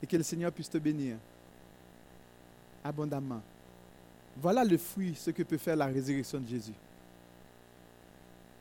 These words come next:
Quel que soit le groupe d'âge où tu te situes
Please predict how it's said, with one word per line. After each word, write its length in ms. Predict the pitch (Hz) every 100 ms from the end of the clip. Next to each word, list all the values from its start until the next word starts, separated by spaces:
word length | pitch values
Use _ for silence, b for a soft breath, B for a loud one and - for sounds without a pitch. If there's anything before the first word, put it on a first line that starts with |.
| - - - - - - -
Quel 120 | 180
que 100 | 185
soit 120 | 214 196
le 100 | 175
groupe 180 | 175
d'âge 360 | 160 170 170 147
où 40 |
tu 140 | 156 160
te 100 | 165
situes 400 | - 156 -